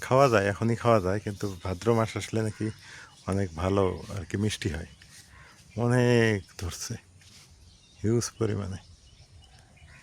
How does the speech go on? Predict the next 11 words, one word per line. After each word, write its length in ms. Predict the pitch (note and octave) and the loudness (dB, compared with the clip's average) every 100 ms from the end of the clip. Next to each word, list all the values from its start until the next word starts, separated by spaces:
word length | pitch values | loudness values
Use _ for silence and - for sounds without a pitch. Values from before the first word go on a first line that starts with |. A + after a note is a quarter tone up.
| A2+ | -4
এই 80 | G#2+ | -2
দিকটা 280 | G#2+ - | -4 -2
ধরছে, 500 | G#2+ G#2 - - A2 G#2 - - | -2 -2 -4 0 0 -2 -12 -12
আমি 240 | G2 G2+ | -6 -4
যদি 180 | G2 G2 | -4 -6
এই 240 | A#2 A#2+ A2+ | -6 -4 -4
দিক 140 | G#2+ - - | -4 -12 -8
দেখাই, 380 | - G#2+ A2+ B2+ B2 _ _ - - - _ _ | -6 -2 -2 -2 -8 _ _ -20 -20 -20 _ _
এই 100 | G#2+ | -8
দিকটা 340 | G2 F#2+ - G2+ | -6 -4 -2 -2
ধরছে। 460 | F#2 - - G#2+ | -2 -6 -10 -12